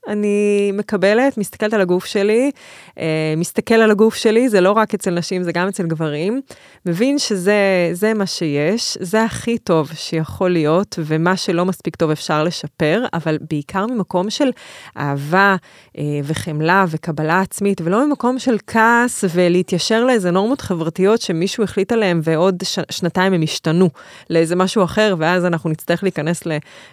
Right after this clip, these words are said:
לאיזשהו כושר אחר לגמרי מבחינת העדפות שלנו. אמ,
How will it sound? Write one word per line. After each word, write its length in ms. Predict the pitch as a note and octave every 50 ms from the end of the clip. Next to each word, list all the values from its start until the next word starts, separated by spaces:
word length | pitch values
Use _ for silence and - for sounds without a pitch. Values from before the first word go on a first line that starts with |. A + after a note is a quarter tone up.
| _
לאיזשהו 400 | - D#3+ E3+ F#3 F3+ - F3 D3
כושר 320 | - - E3+ - - F3 D#3+
אחר 220 | D3+ - - F3
לגמרי 320 | E3+ D#3+ D#3 D3+ D#3+ E3
מבחינת 440 | D#3+ - - - D3+ C#3 D3 D3+ -
העדפות 600 | F3+ E3 D3 C3+ C#3 C#3+ D3+ - - D3 D3 -
שלנו. 300 | - - - - - D3+ D3+ - _ - - - - - - - - - - - - - -
אמ, 840 | - D#3 F3+ F#3 F#3 F#3 F3+ F3+ F3+ F3+ F3 F3 F3+ F3+ F3 F3+